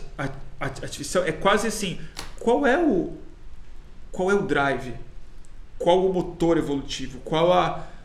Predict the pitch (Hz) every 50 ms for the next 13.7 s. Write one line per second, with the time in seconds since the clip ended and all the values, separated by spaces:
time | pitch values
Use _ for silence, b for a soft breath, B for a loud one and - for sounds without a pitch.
0 | B - - - - 165 156 165 160 - - - - - - - - - 180 185
1 | 214 220 202 - - - 156 120 - - - - - 143 131 120 - - - 131
2 | - - 143 - 160 160 175 170 165 156 214 214 208 175 - - 196 202 196 196
3 | 180 170 - - - 190 202 - 185 190 - 190 170 165 185 220 247 226 180 165
4 | - - - 202 175 - - 175 160 185 160 - 151 139 147 - - 143 135 117
5 | 131 127 131 131 - - 131 - - B B B B B B B B B - 113
6 | 156 143 - 139 139 - - 143 139 143 139 147 165 208 - - - 202 139 -
7 | - - - - - - - - - - - - - - - - - - - -
8 | - - - - - - - - 151 143 139 139 151 160 - 156 - - - -
9 | - - - - - - - - - - - - - - - - - - - -
10 | - - - 147 135 139 139 143 170 160 156 151 147 151 160 170 185 214 233 240
11 | 247 247 247 233 - - - - b b b b b b b b b - 143 -
12 | 151 151 151 - - - - - 160 170 185 180 165 160 143 156 160 165 160 151
13 | 143 131 127 127 151 170 180 156 170 170 170 170 -